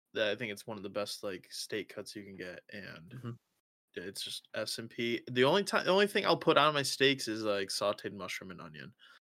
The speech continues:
Speaker 1: I think
Speaker 2: Yes.
Speaker 1: a-, after that, you're just, you're going too
Speaker 2: I,
Speaker 1: crazy.
Speaker 2: I totally agree. I have a big thing of caramelized onions in my, uh, my fridge 'cause, you know, you know me, I made burgers earlier this week.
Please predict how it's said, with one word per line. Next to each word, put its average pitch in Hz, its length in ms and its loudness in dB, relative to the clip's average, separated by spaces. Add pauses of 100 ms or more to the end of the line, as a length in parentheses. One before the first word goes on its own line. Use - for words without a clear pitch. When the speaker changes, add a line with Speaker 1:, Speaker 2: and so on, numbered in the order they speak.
Speaker 1:
I 104 100 2
think 107 260 2
Speaker 2:
Yes. - 400 -2 (160)
Speaker 1:
a-, 107 180 2 (500)
after 107 300 -4
that, 90 220 -2
you're 85 140 -4
just, 90 440 -8 (380)
you're 104 100 -8
going 87 160 -8
too - 140 -2
Speaker 2:
I, 110 100 0
Speaker 1:
crazy. 87 200 -10
Speaker 2:
I 104 120 -2 (240)
totally 113 500 0
agree. 87 360 -2
I 104 100 2
have 120 160 6
a 110 60 6
big 104 260 -2
thing 101 200 -2
of 95 160 -4
caramelized 98 560 -2
onions 87 360 -6
in 87 100 -6
my, 82 220 -2
uh, 80 200 -2 (440)
my 95 100 2
fridge 95 320 2
'cause, - 320 0
you 123 100 2
know, 95 200 0 (120)
you 113 120 2
know 123 160 8
me, 123 260 4
I 98 120 4
made 104 220 2
burgers 104 380 2
earlier 90 300 -2
this 90 200 -4
week. 90 300 -8